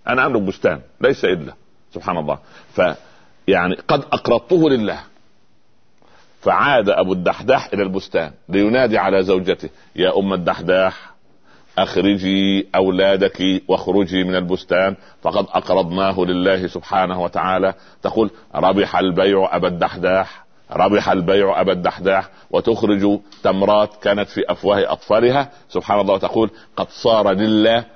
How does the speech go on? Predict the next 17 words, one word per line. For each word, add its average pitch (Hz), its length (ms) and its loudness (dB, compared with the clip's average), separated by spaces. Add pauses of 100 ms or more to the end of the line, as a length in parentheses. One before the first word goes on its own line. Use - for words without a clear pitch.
أو 87 100 -2
صار 101 320 2
لح-، 95 320 -6
حقا - 360 -6
للفقراء 90 640 0
والمساكين، 98 560 -2 (240)
"وليس 101 300 2
لنا 95 260 -2
فيه 92 400 -4 (220)
نصيب". 90 320 -2 (100)
إذن 127 240 0 (240)
هؤلاء 101 680 0 (200)
لما 92 460 -2 (320)
بلغ 131 420 2
النبي 107 360 2
صلى 92 120 -2
الله 90 120 0